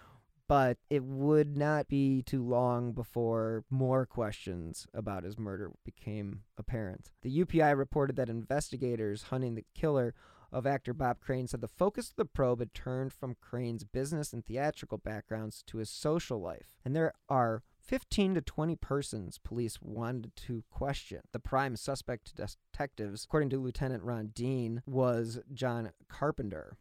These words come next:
Carpenter had been with Crane the day before he was killed. "This is the first time we had a chance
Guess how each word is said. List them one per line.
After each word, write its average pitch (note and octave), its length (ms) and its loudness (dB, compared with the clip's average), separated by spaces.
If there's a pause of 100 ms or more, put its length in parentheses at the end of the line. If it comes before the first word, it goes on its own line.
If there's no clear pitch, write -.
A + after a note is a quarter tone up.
Carpenter C3 580 2
had B2 220 -2
been B2 200 -2
with A2+ 200 -6
Crane B2+ 520 -4
the A#2 140 -4
day B2 360 0
before B2 320 -4
he A2+ 80 -2
was G2+ 140 -10
killed. - 560 -8 (180)
"This D3 180 -2
is C#3 140 0
the B2+ 80 -4
first F3+ 300 0
time D3 300 2
we C3 100 0
had C3 80 -2
a B2+ 60 -6
chance C3 540 -6